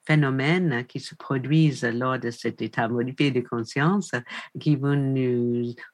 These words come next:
orienter, on va dire, vers le constat que ça, c'est de l'hypnose. Et ça, c'est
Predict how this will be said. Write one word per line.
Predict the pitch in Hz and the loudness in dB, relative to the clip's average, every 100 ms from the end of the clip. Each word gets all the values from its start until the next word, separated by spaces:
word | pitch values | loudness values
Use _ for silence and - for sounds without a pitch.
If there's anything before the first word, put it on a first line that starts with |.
| _ - 135 - - - _ - | _ -10 -8 -8 -14 -16 _ 2
orienter, | 156 147 131 135 170 165 131 | 4 6 2 4 6 6 4
on | 120 | 0
va | 117 120 | -2 -4
dire, | 123 151 143 113 | 0 0 0 -4
vers | 127 143 139 113 | -2 -2 -2 -4
le | 120 | -6
constat | - 117 - 151 151 | -6 -8 0 2 2
que | 156 135 - - | 0 -6 -6 -10
ça, | - 175 156 | 2 4 4
c'est | 139 | -2
de | 120 | -4
l'hypnose. | 113 113 - 104 - - - - 113 - - _ _ | -4 -4 -4 -4 -4 -8 -8 -8 -10 -12 -20 _ _
Et | 139 123 - | 0 0 -2
ça, | 120 120 - - | -4 -4 -6 -4
c'est | 120 | -2